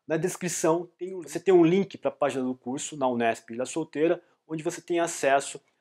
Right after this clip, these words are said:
não só a esse exercício resolvido, manuscrito, bem detalhado e bem explicado, como dezenas de outros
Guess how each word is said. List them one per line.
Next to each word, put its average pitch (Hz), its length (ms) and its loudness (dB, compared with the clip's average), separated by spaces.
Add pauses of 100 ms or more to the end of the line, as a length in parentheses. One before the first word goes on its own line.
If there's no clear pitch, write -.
não 208 220 8
só 156 400 8
a 143 120 2
esse 185 280 8
exercício 147 520 -6
resolvido, 123 600 -6
manuscrito, 127 720 -8 (640)
bem 160 420 2
detalhado 117 640 -2
e - 20 -12
bem 123 180 -6
explicado, 151 640 0 (260)
como 175 220 4
dezenas 180 800 8
de 147 100 -8
outros 139 540 -2